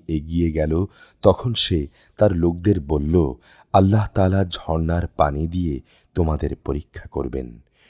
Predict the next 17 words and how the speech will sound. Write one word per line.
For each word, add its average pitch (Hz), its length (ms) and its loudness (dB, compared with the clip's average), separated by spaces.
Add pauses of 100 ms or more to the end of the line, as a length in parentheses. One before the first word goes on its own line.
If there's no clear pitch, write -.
(280)
যদি 82 260 2
তোমাদের 80 480 2
মধ্যে 82 500 -2 (360)
কেউ 98 280 4 (120)
এই 85 180 0
থেকে 90 480 -2 (280)
কোনো 92 200 0
পানি 80 400 2
পান 69 300 -2
করো, 73 380 -2 (300)
তাহলে 85 320 2
সে 87 400 0 (340)
আর 82 140 4 (120)
আমার 76 300 -2
দলভুক্ত 73 760 -4
থাকবে 64 380 -8
না। 62 280 -10